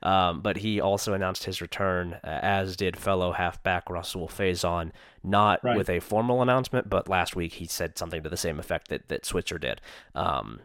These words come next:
Speaker 1: and I, I, I, he, I guess he didn't really wanna do the full thing, but I th-, I think he will also be back. Um, a-, as will, I would assume, you know, from what I have gathered and, and from what has not been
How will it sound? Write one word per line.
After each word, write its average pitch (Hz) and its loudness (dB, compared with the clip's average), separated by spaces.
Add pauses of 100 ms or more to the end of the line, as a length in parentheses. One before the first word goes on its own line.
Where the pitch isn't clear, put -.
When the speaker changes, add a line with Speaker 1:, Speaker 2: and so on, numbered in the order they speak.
Speaker 1:
and 78 -6
I, 71 -8
I, 67 -6 (160)
I, 57 -8 (200)
he, - -14 (220)
I 80 -6
guess - -8
he 98 -6
didn't 67 -8
really 76 -6
wanna 62 -6
do - -10
the - -8
full - -4
thing, 73 -6
but 92 -2
I 101 2
th-, - -8
I 98 -2
think 101 -4
he 104 -4
will 92 0
also 87 -2
be 82 -6
back. 82 -2 (360)
Um, 78 0
a-, - -18
as 92 0
will, 92 -2
I 90 0
would 90 -4
assume, 90 -4 (220)
you 85 -8
know, 73 -10 (140)
from 80 -12
what 87 -6
I 85 -2
have 87 -10
gathered 113 6
and, 87 -2
and 82 -4
from 85 -6
what 87 -4
has 87 -8
not 92 -2
been 87 -4